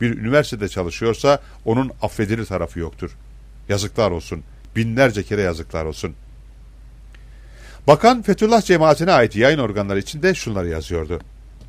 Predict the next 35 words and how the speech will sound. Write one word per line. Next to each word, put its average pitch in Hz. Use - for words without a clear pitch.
"Hele 233
hele 196
onlara 185
göre 160
Fethullah 165
Hoca'nın 135
suçlarını 135
saymak 127
isterseniz 123
bitiremezsiniz. 85
Hoca 117
efendi, 170
senin 160
başka 135
işin 185
mi 113
yok? 73
Kin 208
ve 160
nefret 139
yerine 117
hoşgörü 151
ve 143
diyalogtan 113
söz 85
ediyorsun. 80
Dinler 160
ve 170
mezhepler 135
arası 117
kavgayı 110
körükleyeceğine 101
müşterekleri 131
ve 147
sempatiyi 120